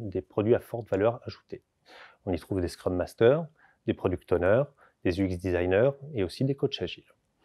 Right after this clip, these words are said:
J'ai deux rôles dans l'organisation, celui de développer l'expertise des collaborateurs et aussi d'accompagner les clients. Assumer ces deux missions, euh, est très exigeant, mais ça me permet de rester connecté au terrain,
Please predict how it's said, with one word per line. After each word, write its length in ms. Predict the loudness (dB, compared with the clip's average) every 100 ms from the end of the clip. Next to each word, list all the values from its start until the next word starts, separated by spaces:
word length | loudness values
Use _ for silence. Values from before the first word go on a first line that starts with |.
| _ -20 _
J'ai 160 | -6 0
deux 80 | 4
rôles 300 | 8 8 8
dans 80 | 4
l'organisation, 720 | 2 0 2 2 2 -2 -2
celui 260 | -4 -2
de 80 | -2
développer 520 | 2 4 4 2 4
l'expertise 800 | 2 2 0 -4 -2 -2 -2 -4 -12
des 100 | -8
collaborateurs 800 | -2 -2 0 -2 4 6 6 2 -20 _ -4
et 80 | -2
aussi 240 | -2 0
d'accompagner 480 | 0 -2 -6 -2 -2
les 100 | -2
clients. 300 | -6 -16 -18 _ _ _
Assumer 400 | 0 2 4 4
ces 180 | 4 0
deux 140 | 4
missions, 640 | 4 2 4 4 4 2 -2
euh, 120 | -2
est 140 | -4 -2
très 200 | 2 4
exigeant, 420 | 4 2 0 -2 -8
mais 100 | -8
ça 160 | -6
me 80 | -6
permet 320 | 0 2 2 -4 -12
de 260 | -4 0
rester 340 | 0 0 -2 -2
connecté 640 | 2 0 0 0 0 0
au 80 | -4
terrain, 340 | -4 -6 -8